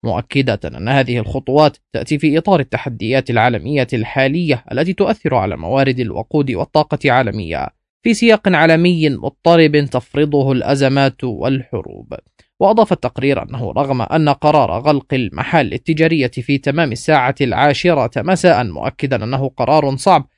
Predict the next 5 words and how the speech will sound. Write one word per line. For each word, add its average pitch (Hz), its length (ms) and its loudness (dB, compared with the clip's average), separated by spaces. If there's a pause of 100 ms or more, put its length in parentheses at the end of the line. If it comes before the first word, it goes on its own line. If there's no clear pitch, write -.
(240)
أثر 196 300 2
على 165 320 6
نمط 156 440 0
حياة 143 420 -2
الكثيرين 123 580 -6